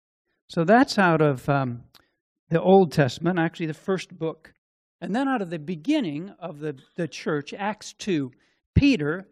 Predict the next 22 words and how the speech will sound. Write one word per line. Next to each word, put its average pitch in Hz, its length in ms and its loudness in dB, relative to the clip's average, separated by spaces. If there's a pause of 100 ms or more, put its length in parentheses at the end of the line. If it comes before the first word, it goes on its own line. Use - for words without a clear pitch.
in, 160 320 -4
uh, 151 260 -4
Acts 170 240 -8
two, 220 260 -4
verse 160 240 -4
twenty-two, 156 720 -4
is 160 180 -6
saying 160 440 -2
to 151 240 -2
the, 139 240 -2 (480)
um, 135 440 -10 (360)
is 160 160 -6
saying 165 320 0
to 151 320 2
the, 131 340 0 (560)
uh, 117 200 -14 (920)
the 165 100 -14
Pentecost 170 840 -12
crowd, 156 560 -16
the 123 80 -8
Jewish 135 440 -4
crowd, 131 580 -8